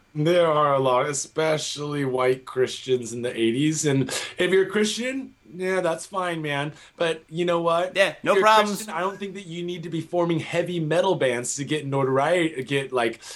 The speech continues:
Speaker 1: like, famous or, like, uh, bring attention to your fucking God.
Speaker 2: True, but what kind of music do Christians generally listen to? Do they listen to, like, country music? Is that country?
Speaker 1: Well, country
Speaker 2: Like, I
Speaker 1: music's
Speaker 2: guess
Speaker 1: pretty
Speaker 2: it's gotta
Speaker 1: deep,
Speaker 2: be.
Speaker 1: you know? So now there's a different genre of country music. They call it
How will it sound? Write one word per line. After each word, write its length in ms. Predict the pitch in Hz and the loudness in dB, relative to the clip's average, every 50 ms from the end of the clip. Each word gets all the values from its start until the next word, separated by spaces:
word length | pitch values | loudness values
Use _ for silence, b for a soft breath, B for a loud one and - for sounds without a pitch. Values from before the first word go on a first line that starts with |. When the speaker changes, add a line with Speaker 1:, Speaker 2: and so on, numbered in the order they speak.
| B B B _ _ | B B B _ _
Speaker 1:
like, 220 | - 131 123 120 - | -2 0 0 0 -2
famous 720 | - - 170 170 196 214 190 151 123 117 131 - - - | -4 -2 0 2 2 2 2 2 0 0 -2 -4 -4 -2
or, 300 | 127 113 113 110 110 110 | 0 0 2 2 0 0
like, 480 | 110 - 120 117 110 107 107 110 - 135 | -2 0 0 0 0 0 -2 -4 -4 -2
uh, 600 | 139 127 123 117 117 117 120 120 117 117 120 143 - - - - - 156 | 0 2 2 2 2 2 2 2 2 0 0 -2 -4 -6 -12 -16 -12 -10
bring 220 | 156 135 160 160 156 | -4 -2 0 0 0
attention 400 | 147 - 156 180 196 - 180 160 143 | 0 -2 -4 -4 -4 -4 -4 -6 -6
to 120 | 147 156 | -4 -2
your 120 | 160 165 | -2 -2
fucking 380 | 170 - 151 139 135 170 170 175 | -2 -2 -4 -4 -4 -4 -6 -4
God. 400 | 180 202 226 285 302 120 - - - _ | -2 0 0 0 0 -2 -4 -10 -14 _
Speaker 2:
True, 180 | - - 277 226 | -8 -6 -6 -4
but 200 | 156 220 226 226 | -4 -4 -2 -2
what 100 | 269 269 | -2 -2
kind 120 | - 330 | -2 -2
of 40 | 320 294 | -2 -2
music 240 | 269 254 262 233 | -2 -2 -4 -8
do 100 | - 226 | -8 -10
Christians 460 | - - - 240 226 - 214 190 - - | -10 -8 -8 -8 -6 -6 -6 -6 -6 -6
generally 340 | - 185 190 202 196 196 | -6 -4 -4 -2 -2 -2
listen 300 | 196 226 262 - 226 180 143 | -2 -2 -4 -4 -6 -6 -6
to? 140 | - 139 117 | -6 -6 -8
Do 100 | 117 117 | -6 -6
they 120 | 139 160 | -6 -4
listen 220 | 170 190 185 180 175 | -4 -4 -4 -4 -6
to, 60 | 170 165 | -6 -4
like, 180 | 160 135 - | -4 -6 -6
country 380 | - - - 131 143 - 170 190 | -8 -10 -8 -8 -6 -4 -4 -4
music? 560 | 202 220 240 240 - - 311 302 - - - _ | -4 -4 -4 -4 -4 -6 -6 -8 -8 -12 -16 _
Is 80 | 139 156 | -8 -6
that 140 | 190 170 - _ _ _ - - | -6 -8 -8 _ _ _ -18 -6
country? 240 | - 190 190 214 | -2 0 0 0
Speaker 1:
Well, 80 | 220 233 | 0 -2
country 280 | 269 285 277 269 277 247 | -4 -4 -4 -6 -4 -2
Speaker 2:
Like, 80 | 214 | 0
I 40 | 196 | 0
Speaker 1:
music's 240 | 180 147 165 135 127 | 0 -2 -4 -6 -6
Speaker 2:
guess 120 | 147 165 | -6 -6
Speaker 1:
pretty 140 | 208 208 190 | -4 -4 -6
Speaker 2:
it's 80 | 160 - | -6 -6
gotta 200 | 180 185 156 113 | -4 -2 -2 -2
Speaker 1:
deep, 80 | - | -2
Speaker 2:
be. 140 | - - 147 | -6 -8 -6
Speaker 1:
you 20 | |
know? 320 | 135 127 123 131 143 151 b b b b b b | -2 0 0 0 0 -2 b b b b b b
So 240 | b - - 220 214 | b -2 0 2 2
now 280 | 208 202 220 262 285 277 | 2 2 0 0 -2 0
there's 220 | 240 208 185 156 175 | 0 0 0 0 -2
a 60 | 156 | -6
different 380 | 139 - 214 214 226 233 196 | -6 -6 -6 -6 -6 -8 -6
genre 380 | 151 160 143 139 135 131 123 120 | -4 -2 -2 -2 -2 -2 -4 -6
of 80 | 113 - | -8 -8
country 300 | 143 131 123 - 127 123 | -10 -10 -10 -10 -10 -10
music. 360 | 120 117 117 131 135 131 135 | -10 -10 -8 -6 -6 -6 -6
They 100 | 151 139 | -8 -8
call 200 | - - 147 135 | -4 -2 -2 -2
it 100 | - | -4